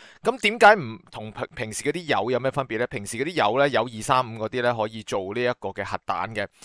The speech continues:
但係呢一種呢，其實係濃縮鈾嘅副產品嚟嘅。就叫做貧鈾。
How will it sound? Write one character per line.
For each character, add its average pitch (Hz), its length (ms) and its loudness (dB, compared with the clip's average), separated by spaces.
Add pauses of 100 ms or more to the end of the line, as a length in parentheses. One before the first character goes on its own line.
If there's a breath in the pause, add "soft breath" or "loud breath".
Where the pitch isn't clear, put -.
(240 loud breath)
但 147 180 8
係 202 40 -2
呢 247 80 2
一 262 80 12 (100)
種 135 200 2
呢， 175 120 4
其 110 180 -2
實 107 240 0
係 113 260 0 (200 soft breath)
濃 110 260 -4
縮 - 200 -4
鈾 117 300 0
嘅 123 60 2
副 113 220 -10
產 - 180 -8
品 107 300 -2
嚟 73 120 -6
嘅。 92 80 -10 (280)
就 113 180 0
叫 120 140 -8
做 101 140 -6
貧 85 240 -8
鈾。 98 220 -6